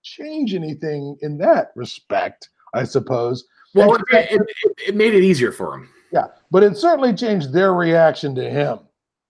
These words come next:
Speaker 2: Oh, yeah.
Speaker 1: Yeah, 'cause he doesn't walk away from that scenario. <laughs> They end up, uh, he ends up dead as a hammer, uh, through,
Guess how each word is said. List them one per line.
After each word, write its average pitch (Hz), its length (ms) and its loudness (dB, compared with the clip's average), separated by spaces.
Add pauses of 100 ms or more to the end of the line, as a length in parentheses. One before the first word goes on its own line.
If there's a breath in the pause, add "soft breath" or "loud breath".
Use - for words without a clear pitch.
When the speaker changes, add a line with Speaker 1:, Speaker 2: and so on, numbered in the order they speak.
(840)
Speaker 2:
Oh, 139 300 6
yeah. 120 340 4 (280)
Speaker 1:
Yeah, 143 340 0 (280)
'cause 190 200 2
he 381 100 10
doesn't 214 320 4
walk 180 320 4
away 170 460 2 (140)
from 147 260 -6
that 143 260 -6
scenario. 143 540 -10
<laughs> 120 100 -16
They 175 180 -8
end 156 200 -8
up, 143 240 -4 (360 soft breath)
uh, 135 220 2
he 233 180 2
ends 190 200 4
up 143 200 -2
dead 160 200 4
as 143 100 2
a 135 100 -4
hammer, 147 540 -4 (360)
uh, 123 320 -4
through, 135 240 -6